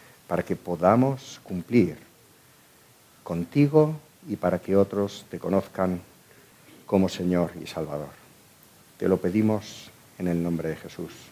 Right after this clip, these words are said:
Amén. Yo marcharé esta tarde, eh, pero si ustedes quieren, puedo volver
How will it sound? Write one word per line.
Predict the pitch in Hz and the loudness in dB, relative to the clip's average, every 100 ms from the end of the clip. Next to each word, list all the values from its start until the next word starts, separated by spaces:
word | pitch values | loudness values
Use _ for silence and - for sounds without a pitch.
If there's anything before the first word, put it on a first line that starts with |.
| - - - _ - - | -20 -20 -20 _ -10 -6
Amén. | 80 65 - - - - - - - - - - - - - - - - - - - - _ _ 113 | -6 -6 -10 -18 -20 -20 -20 -20 -20 -20 -20 -20 -20 -20 -20 -20 -20 -20 -20 -20 -20 -20 _ _ 4
Yo | 117 120 127 | 8 10 10
marcharé | 131 131 123 127 117 120 120 117 120 _ | 10 8 6 2 4 6 4 2 -4 _
esta | 117 - 110 | -10 -2 4
tarde, | 127 139 156 170 180 _ _ _ _ _ _ _ _ - - | 6 6 4 0 -6 _ _ _ _ _ _ _ _ -20 -2
eh, | 113 110 | 0 2
pero | 113 107 104 101 98 95 90 - _ | 2 4 4 4 4 2 -4 -16 _
si | - | -12
ustedes | 110 127 131 131 | 0 4 4 6
quieren, | 131 135 151 156 | 6 8 6 2
puedo | - 113 110 | 4 6 6
volver | 110 110 113 | 4 6 4